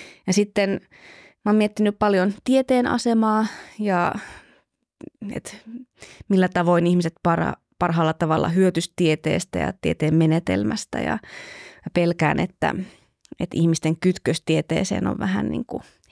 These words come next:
heikko. Mm. <laughs> Ja, ja että se olisi, soisin, että se tieteellinen ajattelutapa olisi useamman saatavilla ja saavutettavissa, koska se just auttaa siinä, että nyt kun tulee kaikenlaista tietoa vastaan ja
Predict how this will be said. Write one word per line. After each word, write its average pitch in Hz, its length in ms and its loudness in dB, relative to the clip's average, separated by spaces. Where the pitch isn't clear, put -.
heikko. 190 400 -2
Mm. 277 420 0
<laughs> - 160 -10
Ja, 190 220 2
ja - 120 2
että - 160 -4
se 175 40 0
olisi, - 280 -4
soisin, 220 420 2
että 160 180 0
se 160 120 -2
tieteellinen 160 540 2
ajattelutapa 160 800 0
olisi - 300 -4
useamman 160 480 2
saatavilla - 760 0
ja 175 100 -6
saavutettavissa, 185 960 -2
koska - 240 -4
se 170 80 2
just 165 180 2
auttaa 185 480 0
siinä, 190 320 -2
että - 160 -8
nyt 165 160 -2
kun - 140 -10
tulee 175 280 4
kaikenlaista 160 600 -2
tietoa 196 420 -2
vastaan - 500 -4
ja 233 100 -4